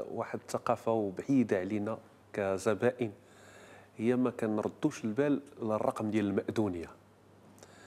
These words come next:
حيت ملي كت-، كنبغيو نركبوا في الطاكسي ما كنردوش البال للرقم ديال المأذونية، غادي يسهل علينا بزاف د الحوايج.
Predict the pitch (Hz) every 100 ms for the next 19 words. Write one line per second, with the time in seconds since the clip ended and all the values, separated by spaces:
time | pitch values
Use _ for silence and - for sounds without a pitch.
0 | - - 110 - 127 131 127 123 - 117
1 | 104 - - 110 113 120 120 110 107 -
2 | 110 - 123 110 110 101 98 - 117 104
3 | 104 98 92 92 101 95 104 101 101 95
4 | 113 123 110 113 - 90 104 98 107 98
5 | 92 98 110 113 98 - 110 117